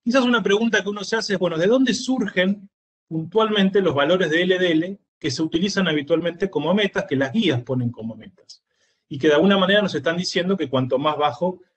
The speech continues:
es mejor. Bueno, uno podría decir que la información surge, eh, en forma indirecta a partir de los valores alcanzados de L D L en los ensayos clínicos randomizados.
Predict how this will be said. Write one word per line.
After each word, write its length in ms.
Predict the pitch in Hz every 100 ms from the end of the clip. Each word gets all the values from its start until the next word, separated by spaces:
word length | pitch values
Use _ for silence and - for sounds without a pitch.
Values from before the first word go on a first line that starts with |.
| _ _
es 180 | 143 131
mejor. 380 | 127 - 107 - _ _ _ _ _ _ _ _ -
Bueno, 140 | 214
uno 160 | 277 311
podría 300 | 208 196 220
decir 480 | 185 - 226 180 - _ _ _ _ _ -
que 140 | 160
la 100 | 151
información 920 | 156 - 143 139 - 233 147 165 190 _ -
surge, 640 | - 208 202 214 220 214 _
eh, 200 | 143 139
en 80 | 151
forma 240 | 156 190 180
indirecta 480 | 165 202 165 - 196
a 100 | 190
partir 320 | 156 147 -
de 140 | 196 180
los 100 | 143
valores 460 | 147 165 196 208
alcanzados 760 | 147 127 131 131 127 220 143 120
de 120 | 127
L 120 | 135 143
D 80 | 170
L 80 |
en 60 | 151
los 140 | 127
ensayos 400 | 117 120 143 151 131
clínicos 400 | 139 143 131 123
randomizados. 800 | 117 113 123 220 175 131 139